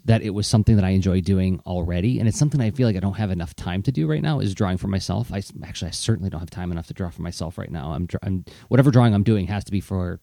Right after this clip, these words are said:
you know, money. Um, so it felt good for that reason. And plus it's just, I don't know, it just, it felt, because I, I psyched myself out or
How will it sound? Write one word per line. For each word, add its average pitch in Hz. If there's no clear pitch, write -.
you 87
know, -
money. 110
Um, 98
so 110
it 117
felt 117
good 120
for 113
that 101
reason. 139
And 120
plus 120
it's 110
just, -
I 104
don't 120
know, 92
it 107
just, 107
it 95
felt, -
because 117
I, 127
I 113
psyched 117
myself 107
out 113
or 90